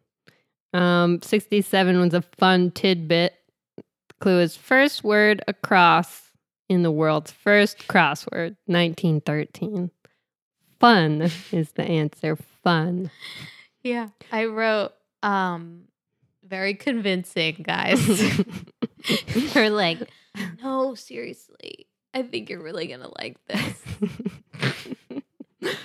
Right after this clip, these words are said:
Speaker 1: To let the first crossword doers know that it is, in fact, fun,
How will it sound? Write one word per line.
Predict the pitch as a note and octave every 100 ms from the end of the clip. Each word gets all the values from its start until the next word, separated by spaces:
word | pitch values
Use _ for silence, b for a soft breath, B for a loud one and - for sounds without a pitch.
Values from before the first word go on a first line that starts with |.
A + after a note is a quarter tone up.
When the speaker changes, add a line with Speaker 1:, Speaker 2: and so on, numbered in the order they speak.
| B B B -
Speaker 1:
To | F#3+
let | F#3 F#3 F#3 E3 -
the | G#3
first | - G3 F#3+ - -
crossword | - F#3 F3 - F3+ E3+ E3 E3 D#3+ _ _ _ _
doers | D3+ F#3 E3 D#3+ D#3 D3 F#3
know | F3 E3 E3
that | D3+ D#3 D3+ A#3+ _ _
it | F#3+ F#3+
is, | A3+ G3
in | G3+
fact, | G3+ F#3 F#3 A3+
fun, | E4 A3 F#3+ E3+ D#3